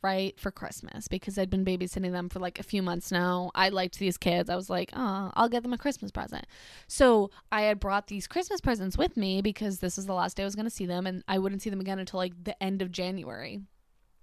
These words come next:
when I would come back to school. So, <laughs>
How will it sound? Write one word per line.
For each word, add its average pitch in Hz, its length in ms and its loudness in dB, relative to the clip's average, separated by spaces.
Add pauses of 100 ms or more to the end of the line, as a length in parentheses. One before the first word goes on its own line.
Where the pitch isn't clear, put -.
(120)
when 202 180 -6
I 190 100 -6
would 190 220 -6 (160)
come 196 180 2
back 180 200 0
to 208 80 -8
school. - 440 0 (640)
So, 277 680 6 (340)
<laughs> 220 60 -2